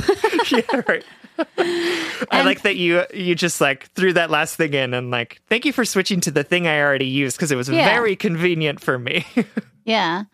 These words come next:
Speaker 1: Uh, and thanks. Uh, your, your words at the end of that letter mean a lot to me, and I'm, I'm sure
Speaker 2: Mm-hmm.
Speaker 1: mean a lot to Sam, too.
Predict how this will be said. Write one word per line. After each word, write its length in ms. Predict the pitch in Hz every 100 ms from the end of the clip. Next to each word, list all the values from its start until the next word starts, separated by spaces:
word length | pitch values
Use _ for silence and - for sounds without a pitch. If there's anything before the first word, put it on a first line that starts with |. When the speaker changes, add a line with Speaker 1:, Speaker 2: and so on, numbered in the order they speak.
| _ - - _ _
Speaker 1:
Uh, 580 | 226 233 220 214 202 190 -
and 220 | 226 240
thanks. 440 | 349 294 214 - - -
Uh, 240 | 220 208 202
your, 480 | 214 214 214 202 - -
your 200 | 220 226
words 320 | 247 262 240
at 140 | 240
the 80 | 202
end 140 | 202
of 40 | 202
that 220 | 185 185
letter 360 | 180 180 180 - _ _ _ _ _ _ _ _ _ _ _ _ _ _ -
mean 360 | 196 196 190 175
a 60 |
lot 220 | 165 165 -
to 100 | 165
me, 240 | - 180 - - -
and 180 | 180 160
I'm, 160 | 165 -
I'm 120 | 190
sure 160 | 165 -
Speaker 2:
Mm-hmm. 100 | -
Speaker 1:
mean 100 | -
a 60 | -
lot 140 | -
to 100 | -
Sam, 240 | - - 196
too. 240 | -